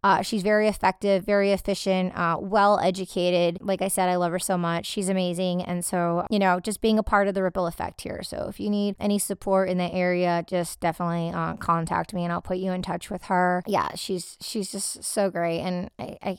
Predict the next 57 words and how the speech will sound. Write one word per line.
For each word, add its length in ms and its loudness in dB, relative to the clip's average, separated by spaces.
she's 240 -6
a 40 -6
champion 540 -2
of, 180 -6
like, 240 -6
what 240 -2
she 320 -2
went 260 -2
through. 320 2
And, 420 -2
you 140 0
know, 300 -2
I 80 -8
mean, 240 -6
the 60 -8
healthcare 540 0
system 680 -2
and 380 -4
the, 520 -6
the 200 -6
doctors, 760 0
and 300 -6
they're 80 -4
doing 180 4
their 140 4
best. 420 8
And 180 0
it's 200 -6
just, 320 -6
there's 220 -4
a 80 -6
lot 240 0
of, 240 -4
like, 380 -4
brokenness 580 -2
within 260 -4
the 80 -2
systems 580 -2
of 260 -2
communication 760 0
and, 380 -2
and 100 -2
helping 320 -2
people. 360 -2
There's 180 -6
just 220 -8
so 120 -2
much 240 -6
cross 380 2
'cause 220 -10
there's 180 -8
just 180 -4
so 160 -4
much 260 -8
going 340 -2
on. 320 -2
So 360 -2